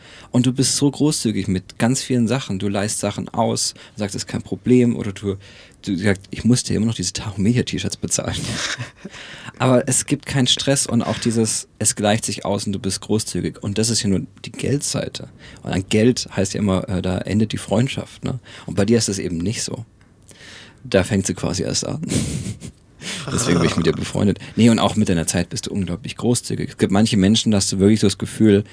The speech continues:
wenn du denen fragst, "Hey, hast du Zeit?", dass du dem Lebenszeit klaust. So, "Na mein Gott, jetzt mach ich halt was mit dir", ne? Aber bei dir ist es wirklich so, du hast das Gefühl, du bist so großzügig mit deiner Zeit und es ist einfach nur toll, mit dir Zeit zu verbringen. Und deswegen,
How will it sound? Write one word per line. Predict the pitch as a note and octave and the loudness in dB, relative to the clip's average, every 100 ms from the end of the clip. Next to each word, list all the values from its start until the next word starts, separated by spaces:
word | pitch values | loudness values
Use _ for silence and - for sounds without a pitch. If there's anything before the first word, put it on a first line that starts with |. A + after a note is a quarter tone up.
| - - | -20 -10
wenn | - | -2
du | F2+ | 2
denen | F#2 F#2 | 2 0
fragst, | - G2 - | 2 0 2
"Hey, | F#2+ | 2
hast | G2 - | 2 0
du | |
Zeit?", | - - G2+ F#2+ - - - - - - | 0 4 6 6 4 -4 -16 -20 -20 -8
dass | - - | -4 -2
du | |
dem | F#2 F#2+ F#2+ - | 2 4 2 -2
Lebenszeit | F2+ F#2+ B2+ - - F#2 - | 0 2 4 2 -2 -4 -4
klaust. | - E2+ F2+ - - | -2 0 0 -2 -2
So, | F#2 F#2 | -4 -6
"Na | F2 F#2+ | -8 -6
mein | C#3+ - | -6 -4
Gott, | G2 | -4
jetzt | F2+ | -2
mach | E2+ G#2 | 0 0
ich | |
halt | F#2 - | 0 -4
was | - | -6
mit | - - | -6 -4
dir", | G#2 G#2 | -4 -2
ne? | G2+ - - - - | -2 -6 -14 -14 -6
Aber | A2+ F#2+ | -4 -2
bei | G2+ | 4
dir | A#2+ | 6
ist | B2 | 6
es | A2 | 4
wirklich | A#2 A#2 | 0 0
so, | - | 0
du | A2 | 2
hast | A2 G#2+ | 2 -2
das | G#2+ - | -6 -10
Gefühl, | - G#2+ | -6 0
du | B2 | 0
bist | G#2+ G2+ | 0 -2
so | |
großzügig | F#2+ - A#2+ - A2 | -2 0 0 0 0
mit | G#2 | 2
deiner | G2 | 0
Zeit | - A2 - | 2 0 -2
und | G2 G2 | -4 -4
es | A2 | -4
ist | G#2 | -4
einfach | G2+ G#2 - | -2 -2 -2
nur | F#2+ | -4
toll, | - A#2+ A#2+ A#2 - - - | 2 6 6 4 -6 -20 -8
mit | G2 G2 | -2 0
dir | F#2+ | 0
Zeit | - G#2 | 0 0
zu | G2+ | 0
verbringen. | F#2+ F#2+ G#2+ - | -4 -4 -4 -4
Und | - - | -4 -4
deswegen, | F2+ - F2+ F2 | -4 -2 -2 -2